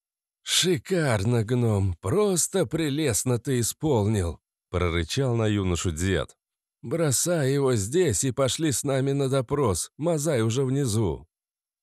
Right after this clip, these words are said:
Мы спустились в подвал, где за железной дверью нас ждал Мазай и Маша, прикованная к неработающей батарее.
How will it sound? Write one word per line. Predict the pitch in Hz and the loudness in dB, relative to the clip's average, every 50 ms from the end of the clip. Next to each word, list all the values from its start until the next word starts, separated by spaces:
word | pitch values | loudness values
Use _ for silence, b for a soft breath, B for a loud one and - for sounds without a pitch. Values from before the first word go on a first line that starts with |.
| _ | _
Мы | - 78 82 98 131 139 | -6 -2 -2 0 0 -2
спустились | - - - 147 131 - - - 156 143 135 117 - - | -2 -4 -4 -4 -4 -4 -4 -4 -2 0 -2 -2 -2 -2
в | |
подвал, | - 92 82 78 73 85 95 131 135 117 90 | -2 0 0 0 0 -2 0 0 0 0 -2
где | 82 90 85 | -2 -2 -2
за | 80 80 87 | -2 0 -2
железной | 85 85 92 92 107 117 113 95 104 95 82 | 0 0 0 0 2 0 0 0 0 0 0
дверью | 71 82 85 - 127 135 113 95 87 87 | -2 -2 -2 0 0 0 0 0 0 0
нас | 87 85 80 76 | 0 0 -2 -4
ждал | 76 78 98 104 104 90 | -4 -2 0 0 0 2
Мазай | 90 82 80 76 73 78 87 98 95 90 | 0 0 -2 -2 -2 -2 0 0 0 0
и | - - 90 85 | -2 -4 -4 -4
Маша, | 80 80 101 120 113 92 - - 82 76 | -2 0 0 0 0 -2 -2 -4 -6 -8
прикованная | - 76 78 - - 135 131 120 110 104 101 98 90 | -8 -10 -10 -6 -4 -4 -2 -2 0 0 0 -2 -2
к | - - | -2 -2
неработающей | 98 90 87 82 82 101 107 98 - 92 82 - - 90 | -2 0 0 0 0 0 -2 0 0 -2 -2 -2 -2 -4
батарее. | 76 87 76 90 87 85 85 90 90 80 69 58 55 - | -4 -4 -2 0 0 0 0 0 0 -2 -2 -4 -8 -12